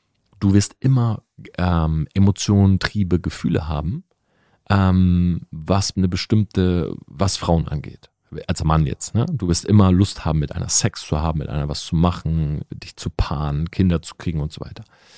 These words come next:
Und der denkende Teil, der muss an irgendeiner Stelle mal überlegen, ob du das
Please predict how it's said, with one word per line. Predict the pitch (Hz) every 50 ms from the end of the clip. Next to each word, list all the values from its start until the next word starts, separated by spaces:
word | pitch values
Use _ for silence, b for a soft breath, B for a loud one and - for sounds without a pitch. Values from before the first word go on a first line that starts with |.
| b b b b b b b b b
Und | 101 92
der | 92
denkende | 95 107 135 165 151 - 110 95
Teil, | - - 98 95 120 -
der | - 90
muss | 104 120 - -
an | - 175 185
irgendeiner | - 147 143 139 123 107
Stelle | - - 104 104 107 120 151 - _ _ _ _ _ _ _ _
mal | - 95 92 -
überlegen, | - 98 98 92 92 90 113 127 131 - 143 165 202 _ _ _ _ _ _ _ _ _
ob | - 107 104 - -
du | 110 104
das | 101 104 107 - - -